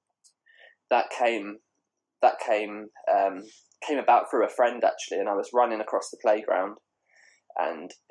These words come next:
he, he, he started making these animal noises at me, and I turned around and said, I said, "Why are you making those noises?" And he said, "Oh, you run like a goose." I was, I was,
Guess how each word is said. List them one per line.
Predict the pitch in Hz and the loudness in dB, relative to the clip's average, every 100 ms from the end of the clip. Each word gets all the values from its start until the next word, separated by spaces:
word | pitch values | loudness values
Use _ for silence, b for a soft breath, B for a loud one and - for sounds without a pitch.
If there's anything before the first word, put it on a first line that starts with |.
| 69 - | -18 -10
he, | 120 | -10
he, | 107 120 | -8 -8
he | 120 123 113 110 | -6 -4 -4 -4
started | - 131 127 131 | 0 2 2 -2
making | - 127 - 127 | -4 -4 -6 -8
these | 123 | -2
animal | 131 139 135 135 | 0 0 0 0
noises | 131 123 110 | 0 -2 -4
at | - - | -6 -2
me, | 135 | -2
and | 123 | 0
I | 107 - | -2 0
turned | 107 107 | 0 2
around | 110 107 | -2 -2
and | 92 95 | -6 -6
said, | 95 95 98 | -6 -4 -6
I | |
said, | - 110 | -6 -4
"Why | 113 117 | 2 4
are | 98 | 2
you | 98 | -2
making | 101 98 - 104 | -4 -4 -8 -8
those | 98 113 | -8 -6
noises?" | 117 113 110 87 - - _ b b b | -6 -6 -6 -10 -14 -20 _ b b b
And | 92 | -10
he | 90 | -8
said, | 107 - | -8 -2
"Oh, | - 110 | 0 2
you | 98 | 0
run | 110 110 107 | 0 2 2
like | 98 - | -2 -4
a | - | -2
goose." | 131 98 - | -2 -2 -2
I | 107 | -2
was, | 110 - | 0 2
I | |
was, | 127 | 2